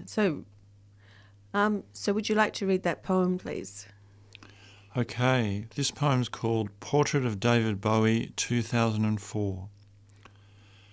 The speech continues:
Speaker 2: Male, female, melding in the fun of guessing,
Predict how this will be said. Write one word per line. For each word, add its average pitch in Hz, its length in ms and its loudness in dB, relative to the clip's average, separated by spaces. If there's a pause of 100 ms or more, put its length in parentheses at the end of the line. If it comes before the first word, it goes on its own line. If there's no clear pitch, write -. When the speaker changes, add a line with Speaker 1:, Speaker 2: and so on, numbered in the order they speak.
(360)
Speaker 2:
Male, 135 560 2 (240)
female, 117 840 2 (380)
melding 127 580 6
in 127 180 6
the 120 100 6
fun 123 640 2
of 110 220 -6
guessing, 101 640 -4